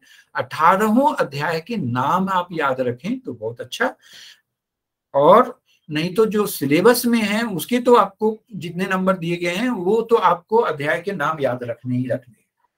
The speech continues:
है ना? कितने श्लोक हैं? सात सौ श्लोक हैं, ये बहुत ही इंपॉर्टेंट है। प्रस्थान त्रयी का पाठ है, स्मृति प्रस्थान है, और वेद व्यास के रचयिता हैं,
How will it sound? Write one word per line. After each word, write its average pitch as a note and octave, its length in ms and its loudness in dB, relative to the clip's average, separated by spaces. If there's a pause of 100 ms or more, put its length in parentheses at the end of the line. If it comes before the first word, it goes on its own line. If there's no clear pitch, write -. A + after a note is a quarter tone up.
(2500)
है E3+ 60 0
ना? B3+ 240 2 (1400)
कितने G#3+ 260 0
श्लोक G#3+ 340 4
हैं? C#4+ 160 0
सात C3 280 -2
सौ B2+ 140 -6
श्लोक C3 340 -6
हैं, A#3 180 -2
ये C#3 300 -4
बहुत A2+ 320 -8
ही C3+ 40 -4
इंपॉर्टेंट D3 520 -6
है। A#3 220 -4 (260)
प्रस्थान D#3 460 0
त्रयी C#3+ 260 0
का B2 200 0
पाठ B2+ 440 -6
है, G3+ 200 0
स्मृति B2+ 440 -4
प्रस्थान F#3 640 -4
है, G3+ 400 -4 (560)
और B2+ 340 2
वेद C3 280 0
व्यास A2+ 420 -2
के A#2 80 -12
रचयिता D#3 460 -4
हैं, G#3+ 360 -2